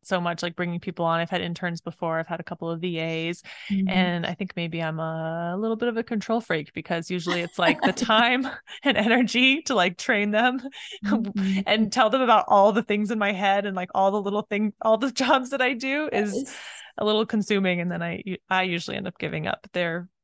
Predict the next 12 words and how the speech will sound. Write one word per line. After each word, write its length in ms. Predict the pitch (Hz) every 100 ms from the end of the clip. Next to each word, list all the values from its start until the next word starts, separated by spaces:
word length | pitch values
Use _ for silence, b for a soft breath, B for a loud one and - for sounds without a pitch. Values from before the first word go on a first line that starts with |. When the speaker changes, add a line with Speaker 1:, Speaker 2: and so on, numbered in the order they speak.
| _ _ _
Speaker 1:
great 380 | 175 165 - -
and 140 | 180 175
eager 180 | 170 170
to 120 | 170
learn, 340 | 175 190 196
but 220 | 190 240
<laughs> 40 | 277
usually 500 | 311 294 294 285 311
for 140 | 311
me, 220 | 240 208 214
it's, 160 | -
like, 280 | 185 185 -